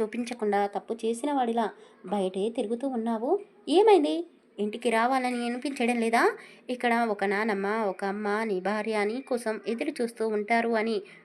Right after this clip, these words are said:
గుర్తుకు ఉందా లేదా?" అని కోపంగా అడిగేసింది. "అయ్యో నానమ్మ, ఇంటికి రాకుండా నేనెక్కడికి వెళ్తాను?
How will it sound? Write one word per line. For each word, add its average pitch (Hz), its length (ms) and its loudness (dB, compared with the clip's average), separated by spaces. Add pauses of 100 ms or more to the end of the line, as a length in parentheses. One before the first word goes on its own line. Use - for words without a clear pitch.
(160)
గుర్తుకు 277 320 -4
ఉందా 277 220 4
లేదా?" 370 520 2 (340)
అని 208 400 0
కోపంగా 202 520 -4
అడిగేసింది. 226 840 -4 (1300)
"అయ్యో 226 300 10
నానమ్మ, 262 480 6 (260)
ఇంటికి 208 280 0
రాకుండా 233 460 2
నేనెక్కడికి 285 560 2
వెళ్తాను? 254 600 2